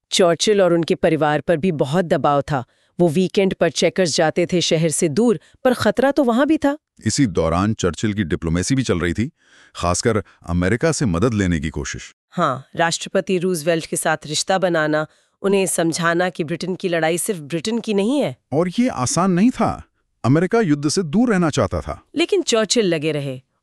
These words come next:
Speaker 1: और आखिरकार कोशिश रंग लाई।
Speaker 2: हाँ, लैंड लीज एक्ट पास हुआ, जिससे ब्रिटेन को जरूरी सामान, हथियार वगैरह उधार पे मिलने लगे।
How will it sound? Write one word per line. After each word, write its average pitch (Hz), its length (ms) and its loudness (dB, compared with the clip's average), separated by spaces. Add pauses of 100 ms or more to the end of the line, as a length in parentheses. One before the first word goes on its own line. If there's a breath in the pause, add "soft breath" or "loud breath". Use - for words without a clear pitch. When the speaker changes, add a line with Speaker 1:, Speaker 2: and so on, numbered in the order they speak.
Speaker 1:
और 180 200 0
आखिरकार 190 500 0
कोशिश 185 500 -6
रंग 160 240 0
लाई। 127 300 -6
Speaker 2:
हाँ, 160 240 0
लैंड 107 360 2
लीज 165 220 0
एक्ट 107 200 0
पास 87 320 -2
हुआ, 90 160 0 (400)
जिससे 113 240 2
ब्रिटेन 104 320 0
को 107 120 0
जरूरी 82 340 -2
सामान, 80 500 -2
हथियार 80 520 -2
वगैरह 78 300 -4
उधार 98 420 -2
पे 101 100 -4
मिलने 82 240 0
लगे। 71 260 -8